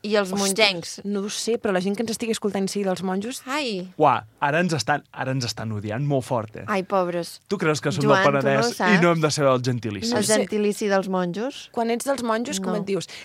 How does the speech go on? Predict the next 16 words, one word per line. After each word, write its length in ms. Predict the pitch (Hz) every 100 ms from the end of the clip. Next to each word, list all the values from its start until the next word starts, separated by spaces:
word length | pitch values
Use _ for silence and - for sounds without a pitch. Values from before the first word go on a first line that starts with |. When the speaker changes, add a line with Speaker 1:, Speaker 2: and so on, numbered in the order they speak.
| -
Speaker 2:
Com, 300 | 311 330 240
com 220 | 302 302
creus 260 | 294 285 226
que 80 | 254
es 80 |
diu 160 | 220 240
la 120 | 196
gent 180 | 175 180
que 80 | 175
viu 100 | 175
a 40 | 170
les 160 | 165
Masuques? 500 | 170 156 156 151 - - _ _ -
Speaker 1:
Masuquenys? 800 | 185 175 180 208 254 285 - - _
Speaker 2:
Apa, 340 | - 180 170 214
aquí! 580 | 208 220 214 208 196